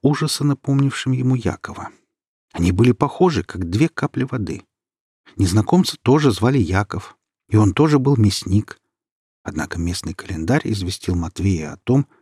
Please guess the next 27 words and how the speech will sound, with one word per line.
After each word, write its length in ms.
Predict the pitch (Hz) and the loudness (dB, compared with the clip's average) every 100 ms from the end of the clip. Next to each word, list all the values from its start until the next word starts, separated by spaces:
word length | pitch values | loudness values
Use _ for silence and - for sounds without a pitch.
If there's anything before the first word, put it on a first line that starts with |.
| _ _ | _ _
что 240 | - - 117 | -16 0 4
на 160 | 110 | 4
дворе 300 | 98 95 95 | 4 4 2
стоял 360 | 120 - 131 131 | 0 0 0 0
год 400 | 98 101 113 - - | 2 0 0 -4 -6
тысяча 480 | 90 90 104 - 104 | -6 -6 -10 -12 -8
девятьсот 520 | 107 110 - 76 - | -6 -6 -8 -12 -4
третий. 560 | 110 113 - - 98 - _ _ _ _ _ _ _ _ _ _ - | -4 -4 -6 -12 -12 -16 _ _ _ _ _ _ _ _ _ _ -8
От 160 | - | -2
известного 500 | 92 90 139 - 131 | 0 2 2 2 2
Уланову 680 | 131 117 139 190 180 82 - - _ _ - | 4 4 4 6 4 2 -4 -16 _ _ 0
нового 460 | 90 170 151 104 | 2 4 4 2
Якова 480 | 90 90 82 - 78 | 0 -2 -6 -12 -12
отличало 520 | 90 - 113 - 147 | -6 -4 -2 0 0
то, 240 | 131 - 151 | 0 2 2
что 240 | - - | 0 -2
он 200 | 107 131 | 2 2
был 160 | 92 - | 0 -6
добрейшей 600 | - 101 113 175 175 - | -2 0 2 0 0 -4
души 320 | 147 135 - | -4 -4 -6
человек, 720 | 135 - 120 104 - _ - _ _ | -8 -6 -6 -6 -8 _ -20 _ _
проникнувшийся 800 | - 110 170 - 160 - 135 - | 0 2 2 2 -2 -2 -4 -6
к 120 | - | -4
Матвею 340 | 110 104 135 117 | -4 -2 0 0
самыми 520 | - - 135 147 143 | 0 0 2 4 2
благими 440 | 123 117 113 117 | 2 0 2 2
намерениями. 840 | 113 107 85 82 76 76 67 69 | 2 2 0 -4 -8 -8 -8 -12